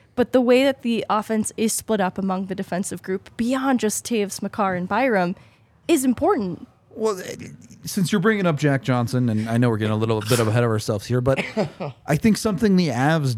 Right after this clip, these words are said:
Speaker 2: do extremely well as a team, as a system, as a unit, i-, it was obvious that Jack Johnson was vibing tonight.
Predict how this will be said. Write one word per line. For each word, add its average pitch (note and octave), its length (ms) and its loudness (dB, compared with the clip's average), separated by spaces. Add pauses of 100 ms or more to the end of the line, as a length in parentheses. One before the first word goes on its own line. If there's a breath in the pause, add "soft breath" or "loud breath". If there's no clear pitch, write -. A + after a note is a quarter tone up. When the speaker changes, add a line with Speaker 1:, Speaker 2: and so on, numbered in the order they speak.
Speaker 2:
do D3 560 4 (100)
extremely C#3+ 680 2
well A#2+ 340 2
as B2+ 160 2
a B2+ 60 0
team, A#2 320 -2
as A#2 120 0
a A#2 80 -2
system, A2+ 440 -2
as G#2+ 160 0
a - 20 -4
unit, B2+ 420 0 (1600 soft breath)
i-, D#3 40 -10 (320)
it A3 100 -2
was G3+ 160 4
obvious F3 520 2
that D3 100 2
Jack C#3+ 260 2
Johnson C3+ 360 2
was A#2 140 -2
vibing F#2 380 -6
tonight. D2+ 300 -14